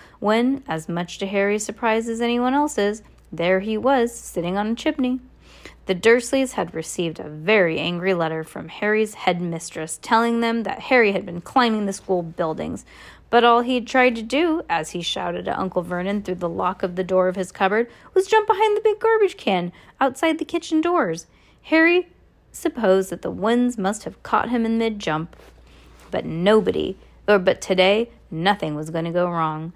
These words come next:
It was even worth being with Dudley and Piers to be spending the day where somewhere where it wasn't school,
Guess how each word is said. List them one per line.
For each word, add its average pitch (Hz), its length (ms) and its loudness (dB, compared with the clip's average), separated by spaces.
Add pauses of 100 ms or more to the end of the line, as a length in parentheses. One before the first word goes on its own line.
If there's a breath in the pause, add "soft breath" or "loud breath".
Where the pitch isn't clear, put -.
(300 soft breath)
It 226 80 6
was 175 280 0
even 240 440 0
worth 208 280 0 (100)
being 208 400 0
with 170 120 -4 (180)
Dudley 208 480 0
and 170 220 -8
Piers 226 440 0
to - 100 -16
be 165 120 -10
spending 220 440 -2
the 214 100 0
day 214 320 2
where 175 160 -4
somewhere 220 600 0
where - 300 -8
it - 120 -6
wasn't 214 320 0
school, 240 480 4